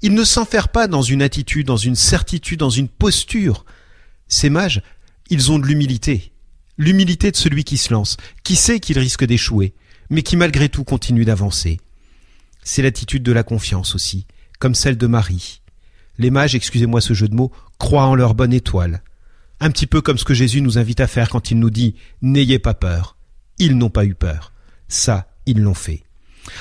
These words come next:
Alors ces mages qui regardent le ciel, qui osent partir, qui n'ont pas peur de l'échec, ils écoutent la parole de Dieu. Quand ils sont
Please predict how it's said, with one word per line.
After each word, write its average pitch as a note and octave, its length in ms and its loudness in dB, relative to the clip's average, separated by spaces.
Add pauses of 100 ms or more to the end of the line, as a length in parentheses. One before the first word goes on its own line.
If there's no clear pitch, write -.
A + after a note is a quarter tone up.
(120)
Alors E3+ 160 2
ces G3+ 140 2
mages G#3+ 320 2
qui C3 260 -2
regardent C3 340 2
le C3 80 2
ciel, F#3+ 360 0
qui A#2 360 0 (100)
osent D3+ 220 2
partir, D#3+ 460 -2
qui - 100 -4
n'ont G#2+ 120 0
pas B2 120 2
peur C3+ 160 2
de A#2+ 80 2
l'échec, A2+ 440 0 (600)
ils F#3+ 200 4
écoutent B3 260 0
la E3+ 80 2
parole D#3 320 0
de C3+ 100 2
Dieu. G#2 220 0
Quand E3 220 0
ils G3+ 80 2
sont F#3+ 480 2